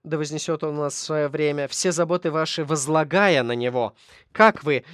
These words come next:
как можно показать, что вы действительно смирились под крепкую руку Божию?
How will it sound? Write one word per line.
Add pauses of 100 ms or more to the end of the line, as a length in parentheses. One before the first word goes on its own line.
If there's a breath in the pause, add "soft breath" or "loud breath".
(220 loud breath)
как
можно
показать,
что
вы
действительно
смирились
под
крепкую
руку
Божию?